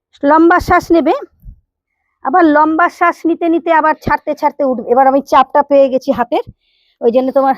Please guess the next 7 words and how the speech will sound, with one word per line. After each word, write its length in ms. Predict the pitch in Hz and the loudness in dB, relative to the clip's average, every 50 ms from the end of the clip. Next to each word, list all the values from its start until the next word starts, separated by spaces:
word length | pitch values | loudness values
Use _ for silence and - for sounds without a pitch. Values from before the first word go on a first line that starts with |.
| - - | -6 -12
হলো 160 | - 226 233 233 233 | -10 -8 -8 -8 -8
না 40 | 226 220 | -8 -10
ওঠার 180 | - 226 - - | -12 -14 -16 -14
সময়। 200 | - 190 180 - - | -16 -16 -12 -6 -6
চলো, 140 | 262 170 - - _ _ _ _ _ _ _ _ _ _ | -6 -6 -6 -12 _ _ _ _ _ _ _ _ _ _
ছ 40 | - - 330 330 359 | -4 -2 0 2 2
নম্বর। 300 | 359 349 330 339 370 | 2 4 4 4 2